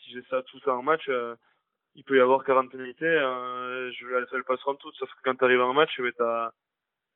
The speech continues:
t'as un plaquage qui t'a fait mal juste avant, t'as un, t'as un truc comme ça, et du coup, il faut la mettre parce que t'es à, t'es déjà à quinze à trois et il faut revenir, enfin, des trucs comme ça, quoi. Et là, c'est,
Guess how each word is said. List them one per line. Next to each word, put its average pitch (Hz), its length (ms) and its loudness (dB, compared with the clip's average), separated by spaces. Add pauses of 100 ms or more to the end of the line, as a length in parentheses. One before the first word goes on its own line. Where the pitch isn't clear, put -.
(280)
t'as 143 100 4
un 147 60 2
plaquage 143 400 0
qui - 100 -20
t'a 131 140 -10
fait 135 140 -16
mal 135 200 -8
juste 127 160 -20
avant, 147 340 -4
t'as 127 420 -8
un, 127 360 -20
t'as 131 100 -2
un 127 100 -6
truc - 120 -20
comme 131 200 -4
ça, 151 240 6
et 123 140 4
du - 120 -16
coup, 143 140 -6
il 135 80 -4
faut - 120 -2
la 127 120 4
mettre 143 260 -2
parce 127 160 -4
que 127 100 -10
t'es 127 140 0
à, 120 340 2 (480)
t'es 135 80 -4
déjà 127 260 4
à 127 60 4
quinze 135 260 0
à 131 100 4
trois 143 320 2
et 131 40 -2
il 123 80 -8
faut 127 140 -14
revenir, 139 420 -12
enfin, 131 160 -20
des 120 100 -20
trucs - 140 -20
comme 127 140 -16
ça, 151 120 2
quoi. 117 220 -6
Et 113 100 -8
là, 135 140 4 (100)
c'est, 117 360 -8